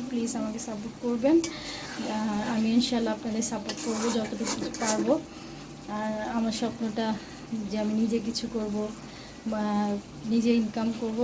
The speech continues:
এই জন্য আমার YouTube চ্যানেল খোলা, বাস নিজে কিছু করার ইচ্ছা। তো ইনশাআল্লাহ হয়তো আল্লাহ পাক একদিন আশা পূরণ করবে, আর সবাই আমার পাশে থাকবেন, ইনশাআল্লাহ আমি আপনাদের পাশে থাকব। তো আজকে আমি, আমার এই ভিডিওটা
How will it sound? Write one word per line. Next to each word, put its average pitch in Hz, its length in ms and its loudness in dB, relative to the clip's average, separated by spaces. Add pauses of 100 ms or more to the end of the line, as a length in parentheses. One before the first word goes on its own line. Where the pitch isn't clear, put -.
(120)
এই 220 100 0
জন্য 220 140 0 (120)
আমার 214 220 0 (160)
YouTube 214 320 -4
চ্যানেল 214 360 0
খোলা, 240 260 6 (280)
বাস 254 220 0
নিজে 285 240 8 (100)
কিছু 262 200 0
করার 240 360 4
ইচ্ছা। 240 240 -2 (680)
তো - 100 -8
ইনশাআল্লাহ 226 480 0 (720)
হয়তো 214 240 0
আল্লাহ 214 280 2
পাক 208 180 -4
একদিন 214 220 2
আশা 220 260 0
পূরণ 233 200 2 (100)
করবে, 233 240 2
আর 208 140 2
সবাই 208 300 2
আমার 208 240 0
পাশে 214 280 -4
থাকবেন, 226 260 -2 (100)
ইনশাআল্লাহ 214 360 0
আমি 208 160 4
আপনাদের 214 380 -2 (720)
পাশে 214 380 2
থাকব। 226 260 0 (720)
তো 247 80 -6 (160)
আজকে 247 300 0 (880)
আমি, 226 140 2 (180)
আমার 233 180 8
এই 220 100 0
ভিডিওটা 240 340 2